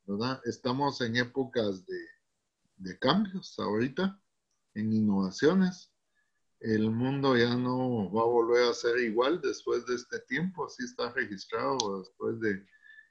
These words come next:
pandemias como estas, y, y creo que hay oportunidad para presentar nuevas ideas, para hacer innovaciones, ¿verdad? Y, y eso es lo que,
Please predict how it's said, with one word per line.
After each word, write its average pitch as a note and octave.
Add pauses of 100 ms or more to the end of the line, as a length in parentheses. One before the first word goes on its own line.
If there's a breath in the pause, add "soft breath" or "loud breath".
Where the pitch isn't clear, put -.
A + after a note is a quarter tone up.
(160)
pandemias G#2+
como G2
estas, D#3+
y, G2 (580 soft breath)
y A2+
creo C#3+
que C#3+
hay C3
oportunidad B2
para A2+
presentar A#2
nuevas D3
ideas, D3+ (680)
para A2
hacer B2
innovaciones, C#3
¿verdad? B2 (100)
Y, G#2 (800)
y A#2
eso C3+
es D#3
lo D3
que, G2+